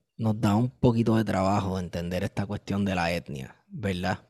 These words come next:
Pero las tensiones étnicas en el este de Europa, las tensiones étnicas también en varios países africanos intervenidos, ¿verdad? Muchas de estas tensiones étnicas, no se crean, estas, muchas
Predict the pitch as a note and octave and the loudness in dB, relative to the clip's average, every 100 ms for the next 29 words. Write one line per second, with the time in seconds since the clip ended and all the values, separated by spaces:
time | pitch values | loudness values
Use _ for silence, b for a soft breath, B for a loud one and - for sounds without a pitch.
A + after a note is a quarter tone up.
0 | - G2 F#2 F#2 F2+ D#2+ G#2+ - G2 - | -8 -4 -2 -2 -4 -4 -8 -6 -6 -4
1 | G2 G#2 A#2 A#2 A2+ A2 G#2 G#2 G2+ F#2 | 0 2 0 0 -4 -2 -2 -2 -4 -6
2 | - - - G#2+ G2+ G2+ G#2 G#2 G2+ G2+ | -8 -12 -8 -6 -4 -4 -4 -2 -2 -2
3 | - - F#2+ - F#2+ F2+ F#2 F#2 F#2+ F#2+ | -6 -10 -10 -8 -6 -6 -6 -8 -6 -6
4 | G2 - F#2 F#2 F#2+ F#2 F2+ A2+ - G2+ | -6 -6 -6 -4 -4 -4 -8 -12 -14 -4
5 | G2+ G#2+ A#2+ - F#2+ G#2+ B2 A2 C#3+ G3+ | -2 0 -2 0 -2 0 0 0 0 -2
6 | G2+ A2 A2 - G2+ F#2+ G#2 A#2 G2+ F#2+ | -2 0 -2 -2 -2 -2 -2 -2 -2 -2
7 | G#2 D3 F3+ F3 G3 G3+ F3+ F3+ E3 E3+ | 2 2 4 6 6 4 2 4 2 2
8 | E3 D3+ C3+ C3+ C3 C#3 C3 B2+ G#2+ - | 0 0 2 2 0 0 2 0 -2 -2
9 | B2+ - B B B B B B D3 G3+ | -4 -4 B B B B B B 8 8